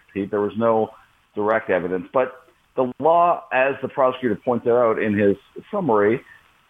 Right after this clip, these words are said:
makes no distinction between direct and circumstantial evidence. Circumstantial sounds like, you know, it sounds like it's not reliable because the word sounds, well, it's circumstantial. In fact, circumstantial evidence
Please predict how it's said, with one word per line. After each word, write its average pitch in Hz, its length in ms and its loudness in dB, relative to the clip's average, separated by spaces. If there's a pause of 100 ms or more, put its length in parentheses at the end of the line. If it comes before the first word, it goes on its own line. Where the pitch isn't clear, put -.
(100)
makes 156 340 -2
no 160 140 0
distinction 127 800 0
between 113 680 -2
direct 113 400 0
and 104 160 -6
circumstantial 107 680 -2
evidence. 90 300 -2
Circumstantial 147 640 -2 (100)
sounds 160 500 0 (400)
like, 117 260 0 (120)
you 127 100 -4
know, 113 240 2
it 110 200 -6
sounds 165 300 0
like 123 140 2
it's 120 200 -6
not 120 260 0
reliable 101 460 2
because 104 340 -6
the 127 80 0
word 127 520 2
sounds, 113 300 0
well, 120 260 2
it's - 120 -8
circumstantial. 101 640 -2 (300)
In 123 140 -2
fact, 143 400 -2
circumstantial 123 640 -4
evidence 101 400 2